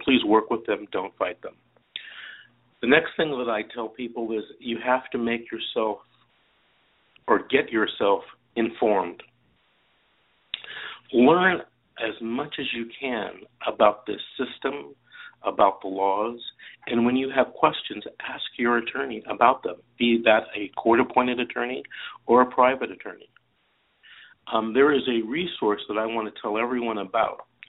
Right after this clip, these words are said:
It's a resource that, um, many attorneys use, and it's called the Dog Book.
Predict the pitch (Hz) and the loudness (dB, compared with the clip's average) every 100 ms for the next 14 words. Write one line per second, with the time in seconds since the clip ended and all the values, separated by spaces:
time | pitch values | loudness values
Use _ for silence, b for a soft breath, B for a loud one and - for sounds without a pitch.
0 | - - 110 113 127 - 120 113 - 110 | -12 -6 -2 0 -2 0 2 2 2 2
1 | 101 - 104 95 - _ - 127 156 160 | 2 0 0 0 -2 _ -2 2 4 4
2 | 117 - 135 127 - 101 117 107 - - | 0 -2 -2 0 -2 0 0 0 -4 -10
3 | - B B B B - 113 113 - - | -12 B B B B 0 4 6 4 2
4 | 135 131 123 - 104 101 104 _ 131 127 | 4 4 4 -2 -4 -4 -6 _ 4 6
5 | 131 - - - | 6 0 -8 -8